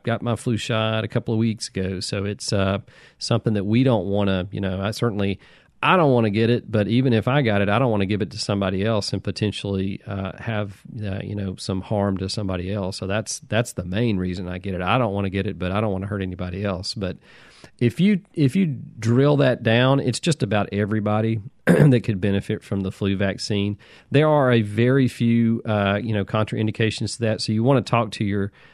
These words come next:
uh, talk to your physician about that, or talk to your pharmacist. They can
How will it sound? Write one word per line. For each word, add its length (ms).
uh, 220
talk 240
to 100
your 140
physician 500
about 300
that, 140
or 60
talk 240
to 100
your 120
pharmacist. 580
They 120
can 280